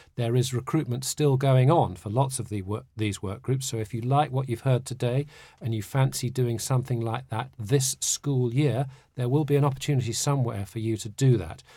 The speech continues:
uh, with your local Maths Hub. So, uh, good luck if you decide to take that, uh, choice, if you decide to take that option today.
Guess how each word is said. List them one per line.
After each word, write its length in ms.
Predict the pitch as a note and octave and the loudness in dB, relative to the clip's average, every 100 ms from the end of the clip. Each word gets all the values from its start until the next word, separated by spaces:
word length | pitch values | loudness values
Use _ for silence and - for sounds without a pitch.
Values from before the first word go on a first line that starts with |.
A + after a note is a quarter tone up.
| - _ | -20 _
uh, 180 | - G2+ - | -6 -6 -4
with 280 | A2 G#2 - | -4 -4 -6
your 380 | G#2+ G#2 G2+ - | -4 -4 -4 -8
local 440 | G2 F2+ F2 F#2+ - _ _ _ | -10 -10 -10 -14 -16 _ _ _
Maths 300 | A2 G2+ - | -4 -4 -6
Hub. 180 | D#2+ D#2 | -10 -8
So, 280 | - F#2 F2 | -8 -8 -8
uh, 80 | F#2 - - | -10 -14 -10
good 180 | - B2 | -2 0
luck 200 | A2+ - A2 | 0 -2 -10
if 160 | - | -8
you 80 | G2+ | -6
decide 340 | - - G2 | -4 -4 -6
to 80 | - | -8
take 220 | - A2+ | -10 -10
that, 180 | G2+ F#2+ - _ _ - | -10 -14 -16 _ _ -12
uh, 200 | G2+ F#2+ - - | -8 -8 -12 -12
choice, 380 | - G2+ - - | -6 -6 -6 -10
if 160 | A2 - | -10 -12
you 60 | G#2 - | -12 -14
decide 280 | - A2 G2+ | -10 -8 -8
to 100 | - | -10
take 120 | A#2 | -10
that 180 | G#2 - _ | -10 -12 _
option 400 | G#2+ B2+ - G2 F#2+ | -14 -10 -8 -8 -10
today. 380 | G2 G2 D#2+ | -10 -10 -10